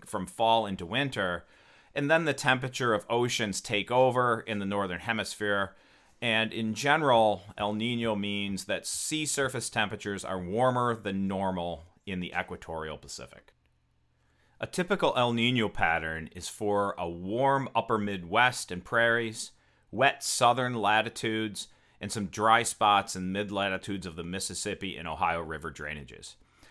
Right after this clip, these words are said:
However, these patterns can really be disrupted by many factors and really aren't a hundred percent guarantee. And El Niño just suggests that they are more likely to occur. Remember that effects of El Niño are strongly modified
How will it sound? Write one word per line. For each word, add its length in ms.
However, 300
these 180
patterns 460
can 160
really 260
be 140
disrupted 760
by 140
many 300
factors 760
and 280
really 420
aren't 380
a 200
hundred 280
percent 360
guarantee. 680
And 100
El 140
Niño 340
just 220
suggests 560
that 160
they 100
are 80
more 260
likely 440
to 160
occur. 580
Remember 520
that 140
effects 400
of 120
El 120
Niño 300
are 180
strongly 680
modified 840